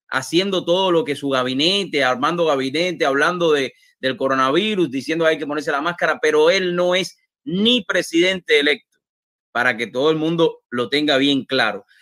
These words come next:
Y ahora estoy hablando en el centro, no estoy de un lado ni del otro, porque esto es importante, Eliezer, que las personas no se dejen confundir por la cantidad de información que hay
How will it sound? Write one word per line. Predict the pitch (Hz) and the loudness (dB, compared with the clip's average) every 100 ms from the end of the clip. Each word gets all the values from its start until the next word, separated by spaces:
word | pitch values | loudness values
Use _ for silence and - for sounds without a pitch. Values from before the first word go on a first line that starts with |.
| _ | _
Y | 127 | 0
ahora | 135 196 | 4 4
estoy | 196 190 | 4 4
hablando | 185 202 196 180 - | 4 2 0 -2 -4
en | 135 135 | -2 -2
el | 123 | -2
centro, | - 156 127 117 123 | -2 0 0 -4 -4
no | 143 | -2
estoy | 156 165 | -2 -2
de | 151 | -2
un | 147 151 | 0 2
lado | 185 208 - | 4 2 -2
ni | 131 135 | -2 2
del | 131 127 | 2 4
otro, | 120 92 - _ _ _ | 2 -2 -12 _ _ _
porque | 131 151 | -4 -2
esto | 165 | 2
es | 185 | 0
importante, | 160 151 170 156 139 | 0 0 0 0 0
Eliezer, | 165 147 | -2 -4
que | 123 | -4
las | 117 | -6
personas | 120 147 165 139 | -4 -2 -2 0
no | 135 156 170 | -2 0 -2
se | - 135 | -2 0
dejen | 160 151 139 _ _ - | 2 0 -6 _ _ -2
confundir | 156 143 - 131 135 180 175 - _ | 0 0 -2 -2 0 0 0 -10 _
por | 135 139 | -4 0
la | 135 131 | 0 0
cantidad | 127 110 123 135 147 - _ | -2 -4 -2 2 2 0 _
de | 110 127 139 | -6 -2 0
información | 131 123 110 107 131 135 | -2 -4 -6 -4 -4 -4
que | - 117 | -2 0
hay | 117 117 | 0 -2